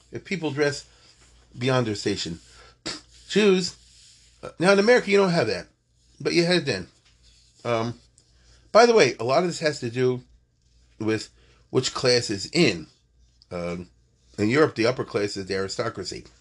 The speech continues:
So people want to ape the aristocracy. They'll dress in their colors, their fancy sort of things. Um, the last hundred fifty years, at least,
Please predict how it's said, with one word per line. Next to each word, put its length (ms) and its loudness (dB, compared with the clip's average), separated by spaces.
So 160 -2
people 300 -2
want 140 2
to 140 -2
ape 280 0
the 140 -4
aristocracy. 800 -2
They'll 160 -4
dress 280 0
in 100 -4
their 140 0
colors, 540 -4
their 160 0
fancy 400 -6
sort 260 -6
of 60 -10
things. 380 -8
Um, 500 0
the 80 -4
last 260 2
hundred 320 -2
fifty 240 -4
years, 460 0
at 120 -12
least, 440 -8